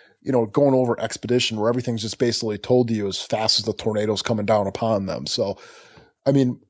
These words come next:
after we get through the opening scene, then we start, you know, we s-, get, get the introduction of Bill Paxton and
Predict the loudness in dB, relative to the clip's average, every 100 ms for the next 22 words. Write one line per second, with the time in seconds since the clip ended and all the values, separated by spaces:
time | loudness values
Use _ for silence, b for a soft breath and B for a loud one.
0 | -2 0 2 2 2 2 0 -2 2 0
1 | 0 -2 -2 2 2 2 -2 _ _ _
2 | _ _ _ _ _ _ -20 -2 0 2
3 | 2 2 2 -2 -2 -2 -4 -4 -2 -2
4 | -2 -2 0 0 0 -2 -6 -4 -2 -2
5 | -2 -4 -4 -8 -6 -6 -6 -8